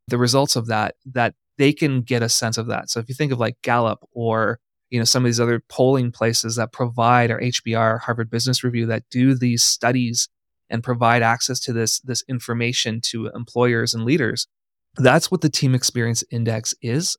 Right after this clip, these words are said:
That's what you're doing when you are participating in that. You are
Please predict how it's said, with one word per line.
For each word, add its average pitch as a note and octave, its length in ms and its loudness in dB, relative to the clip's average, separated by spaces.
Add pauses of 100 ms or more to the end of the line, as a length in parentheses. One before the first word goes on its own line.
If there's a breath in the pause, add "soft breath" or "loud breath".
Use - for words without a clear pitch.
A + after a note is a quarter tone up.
That's A#2+ 320 0
what - 120 -4
you're B2+ 160 2
doing A#2+ 600 0
when A#2+ 280 0
you A#2 140 2
are A2+ 120 -2
participating A#2+ 640 -2
in B2+ 120 2
that. C3 280 0
You B2 420 0
are A#2 500 2